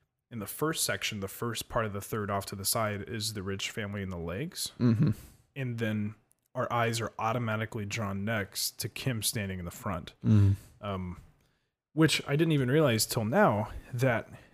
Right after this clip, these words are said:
Speaker 1: uh, Kimu is holding the rock in the
Speaker 2: Yeah.
Speaker 1: back,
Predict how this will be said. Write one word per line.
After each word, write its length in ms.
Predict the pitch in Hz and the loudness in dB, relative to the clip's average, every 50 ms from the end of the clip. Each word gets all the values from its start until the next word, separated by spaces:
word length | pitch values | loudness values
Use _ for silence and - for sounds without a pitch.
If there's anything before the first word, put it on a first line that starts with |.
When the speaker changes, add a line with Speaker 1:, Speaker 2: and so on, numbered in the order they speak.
| - - - | -20 -10 -4
Speaker 1:
uh, 220 | 123 110 110 104 - - | -2 0 0 0 0 4
Kimu 320 | - 156 147 151 147 135 | 4 6 8 8 8 8
is 100 | 117 - | 8 8
holding 640 | - - - 151 156 143 139 113 104 101 107 113 110 - - - _ _ _ _ _ _ _ - | 8 8 8 8 6 6 4 4 4 2 0 -2 -4 -6 -14 -20 _ _ _ _ _ _ _ -6
the 140 | 117 117 101 | -2 -2 0
rock 520 | 98 104 123 160 160 120 - - - - - 175 - | 0 2 2 4 4 4 2 0 -6 -12 -10 -8 -6
in 100 | 104 95 | -4 0
the 60 | 110 | 4
Speaker 2:
Yeah. 160 | 104 95 - | 4 4 4
Speaker 1:
back, 340 | 95 92 - - - - - | 4 0 -2 -6 -10 -18 -20